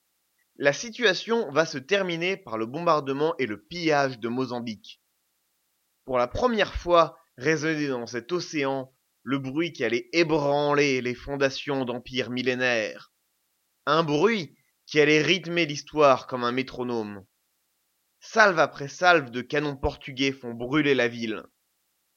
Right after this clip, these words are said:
Sofala, la prochaine grande ville de la côte, est évitée.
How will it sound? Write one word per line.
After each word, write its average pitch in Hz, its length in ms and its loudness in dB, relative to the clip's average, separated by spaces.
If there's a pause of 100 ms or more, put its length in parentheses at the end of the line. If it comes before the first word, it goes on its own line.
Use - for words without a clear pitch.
(140)
Sofala, 214 760 0 (260)
la 123 120 4
prochaine 151 480 -2
grande 160 280 -2
ville 175 200 -2
de 143 80 0
la 139 140 6
côte, 160 560 2
est 135 180 -4
évitée. 131 560 -6